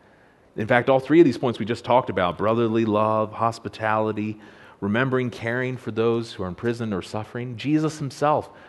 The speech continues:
talked about this. He told a story to his followers about the final judgment, and he spoke about how God would divide people into two groups, and that he would speak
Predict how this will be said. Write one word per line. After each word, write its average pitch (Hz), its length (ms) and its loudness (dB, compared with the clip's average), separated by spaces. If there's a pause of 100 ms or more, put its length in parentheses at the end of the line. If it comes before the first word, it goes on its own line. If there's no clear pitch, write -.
(140)
talked 95 280 -2
about 80 320 -8
this. - 380 -16 (1000)
He 110 120 -10
told 117 200 0
a 104 60 -2
story 113 480 2
to 95 340 -4
his 98 200 -6
followers 95 760 2
about 98 240 -4
the 95 60 -4
final 120 400 -2
judgment, 107 580 -6 (540)
and 98 100 -4
he 95 40 -4
spoke 120 300 2
about 101 240 2
how 101 120 0
God 107 280 -2
would 107 140 -4
divide 113 500 2 (380)
people 98 320 -4
into 92 140 -4
two 135 260 0
groups, 120 600 -4 (580)
and 92 100 -6
that 90 280 -6
he 101 100 -6
would 101 160 -6
speak - 480 0